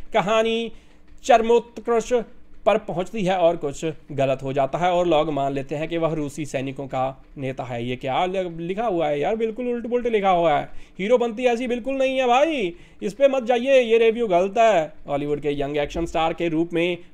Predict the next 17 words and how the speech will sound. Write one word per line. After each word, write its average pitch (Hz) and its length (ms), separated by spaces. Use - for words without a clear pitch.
पहचान 214 400
बनाने 214 300
वाले 151 200
टाइगर 151 300
श्रॉफ 220 280
ने 226 80
इंडस्ट्री 151 420
में 147 100
अपनी 143 340
शुरुआत 139 380
हीरोपंती 139 520
से 208 140
की 220 160
थी। 156 180
अब 196 160
टाइगर 151 380
एक 147 400